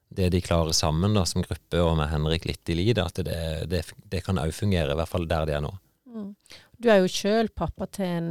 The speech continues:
Speaker 2: eh, skokkjenter, og
Speaker 1: Mhm.
Speaker 2: hun ene gjør det jo veldig bra innenfor styrkeløft. Du mener jo at hun har, eh, arvet de egenskapene av deg?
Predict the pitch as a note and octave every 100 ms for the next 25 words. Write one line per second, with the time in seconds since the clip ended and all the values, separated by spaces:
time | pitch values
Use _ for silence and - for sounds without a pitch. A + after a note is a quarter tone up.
0 | E3 E3 E3 D#3+ - - F#3+ - E3 D#3
1 | - - G3+ G#3+ - - - - G3 F#3
2 | F#3+ F3+ G3 G#3 G3+ G3+ F3+ E3+ E3+ F#3+
3 | E3 F3+ G3 E3+ D#3+ F#3+ - D#3+ - A#3
4 | G3+ E3 - - F#3 F3 E3+ F#3 - F#3
5 | E3 E3 D#3+ D#3+ D#3+ E3+ F3 - _ -
6 | - - - - - A3 F#3+ F3+ F3 G3+
7 | F3+ F3 E3+ E3+ - G3 F#3+ F3 E3+ A3
8 | C4